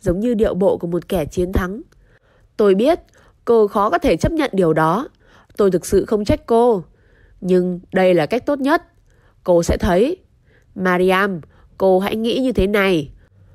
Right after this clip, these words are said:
Tôi đang cho cô một sự hỗ trợ việc nhà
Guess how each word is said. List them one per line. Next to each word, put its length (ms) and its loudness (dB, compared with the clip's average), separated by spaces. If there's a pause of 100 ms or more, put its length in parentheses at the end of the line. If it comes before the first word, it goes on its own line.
(260)
Tôi 240 4
đang 180 0
cho 120 2
cô 220 2
một 140 0
sự 220 -4
hỗ 180 2
trợ 220 -2
việc 220 -2
nhà 380 0